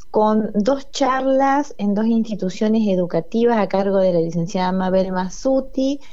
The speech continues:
Una es en la Escuela de Música y la otra en el Liceo Sarmiento.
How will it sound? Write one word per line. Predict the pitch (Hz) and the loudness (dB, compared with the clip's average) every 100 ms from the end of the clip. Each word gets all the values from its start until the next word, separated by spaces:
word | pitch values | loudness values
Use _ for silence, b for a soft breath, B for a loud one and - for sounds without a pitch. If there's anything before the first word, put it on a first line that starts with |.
| b b b b 208 | b b b b 0
Una | 226 233 220 | 2 4 4
es | 220 214 | 2 2
en | 190 | 0
la | |
Escuela | 185 - 214 220 | -2 0 2 2
de | 214 220 | 2 2
Música | 247 330 320 - 311 294 311 330 466 - - b b b - | 2 0 -2 -4 -4 0 0 0 -4 -12 -14 b b b -2
y | 240 262 285 | 0 2 0
la | - 233 220 | 2 2 4
otra | 233 240 247 269 294 - | 2 2 0 0 0 0
en | 214 | 0
el | 208 202 | 0 0
Liceo | 202 180 - 220 214 214 233 - | 0 -2 0 2 4 4 0 -2
Sarmiento. | - - 185 175 175 165 156 - 165 | -6 0 0 2 0 0 -4 -6 -6